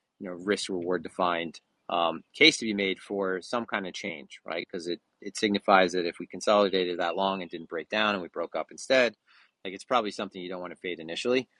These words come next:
If we were just gonna move up from here, like, there's so many places that would be good levels to reject this from, that they also, you know, the inverse of that is that they would be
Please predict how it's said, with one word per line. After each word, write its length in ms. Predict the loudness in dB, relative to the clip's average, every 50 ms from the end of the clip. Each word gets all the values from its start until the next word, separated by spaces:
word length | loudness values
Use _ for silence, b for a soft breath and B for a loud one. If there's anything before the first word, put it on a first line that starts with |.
| B B B B B B _ -6
If 80 | 0 6
we 100 | 6 6
were 60 | 6
just 160 | 6 4 0
gonna 120 | 0 0
move 220 | 0 0 -2 0 0
up 140 | 0 0 -2
from 160 | -6 -10 -8
here, 260 | -6 -4 -4 -2 -2
like, 160 | -2 -4 -6
there's 140 | -10 -12 -8
so 160 | -6 -6 -4
many 100 | -4 -6
places 400 | -8 -6 -6 -6 -6 -6 -6 -6
that 160 | -6 -6 -4
would 200 | -4 -6 -6 -6 -8 -10
be 180 | -10 -10 -10 -10 _
good 180 | 0 0 2 4
levels 380 | 2 2 2 2 0 -2 -4
to 100 | -4 -4
reject 400 | -4 -4 -2 0 2 2 2 2
this 140 | 2 0 2
from, 340 | 4 6 8 8 8 6 2 -6 b b b b b _ _
that 200 | 2 2 2 2 0
they 260 | -2 2 2 4 4
also, 600 | 4 2 0 -2 -4 -6 -6 -4 -4 -4 -6 -8 -10
you 120 | -12 -10
know, 80 | -8 -6
the 100 | -4 -4
inverse 320 | -4 -2 -2 -4 -4 -6
of 120 | -8 -6 -2
that 180 | -2 -2 -2
is 100 | -2 -4
that 140 | -8 -6 -4
they 120 | -2 -2
would 200 | -2 -2 -4 -6
be 120 | -8 -14